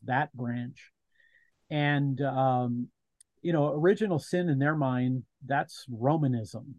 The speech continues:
That's, that's what we want to get away from. But if you look at the Lutherans, the Reformed, the Anglicans, the Baptists, they tend to have a very robust view of original sin.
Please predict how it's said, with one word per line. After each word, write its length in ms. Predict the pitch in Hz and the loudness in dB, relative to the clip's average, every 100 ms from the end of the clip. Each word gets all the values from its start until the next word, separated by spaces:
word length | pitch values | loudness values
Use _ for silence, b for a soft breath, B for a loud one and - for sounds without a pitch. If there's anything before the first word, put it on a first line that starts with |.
| _ | _
That's, 800 | 135 139 - - - - - - _ _ _ | 0 0 -2 -18 -20 -20 -20 -20 _ _ _
that's 220 | 143 147 | -2 -2
what 100 | 165 | -2
we 80 | 131 | -2
want 220 | 127 131 | 0 0
to 40 | 113 | -2
get 140 | 123 | -2
away 240 | 117 127 | -2 -2
from. 500 | 139 - 113 104 123 113 _ b b b b b _ | -2 -6 -10 -10 -14 -20 _ b b b b b _
But 160 | - 170 | 6 6
if 120 | 175 | 8
you 80 | 190 | 6
look 220 | 202 240 | 6 4
at 80 | 139 | 2
the 60 | 156 | 2
Lutherans, 760 | 147 247 254 170 143 151 165 | 4 4 2 0 0 0 -4
the 140 | - 151 | -4 0
Reformed, 600 | 139 135 190 196 190 180 | 0 2 2 2 0 0
the 140 | 135 | 0
Anglicans, 560 | 143 165 165 160 135 - | 0 0 -2 -2 -4 -2
the 80 | 123 | -2
Baptists, 600 | 131 160 180 - 113 - | 0 0 -2 -8 -10 -6
they 140 | 147 | -6
tend 260 | 170 165 143 | -4 -4 -2
to 60 | |
have 200 | 131 120 | -4 -6
a 40 | 110 | -4
very 440 | 127 131 127 113 | -2 0 0 -2
robust 580 | 107 123 104 131 185 - _ | -2 -4 0 -2 -2 -6 _
view 420 | 131 117 107 - 135 - | -4 -4 -4 -14 -18 -8
of 240 | 123 107 110 _ - | -8 -8 -12 _ -8
original 640 | 131 120 117 120 107 107 | -4 -2 -4 -6 -8 -10
sin. 420 | - 120 107 120 | -10 -8 -6 -8